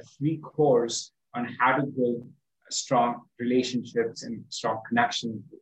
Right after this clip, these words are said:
others and have great conversations. Can you talk a, a little bit about your,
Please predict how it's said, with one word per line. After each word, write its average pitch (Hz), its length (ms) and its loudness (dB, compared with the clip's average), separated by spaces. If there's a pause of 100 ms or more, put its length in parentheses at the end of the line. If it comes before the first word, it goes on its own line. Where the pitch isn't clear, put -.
(100)
others 107 300 -8
and 107 80 -20 (120)
have - 100 -2 (180)
great 107 240 -6
conversations. - 480 -10 (100)
Can 135 100 2
you - 180 -2 (160)
talk 120 320 -2
a, - 360 -6
a - 20 -
little 117 200 6
bit 113 120 -2
about 107 300 2 (340)
your, - 200 -2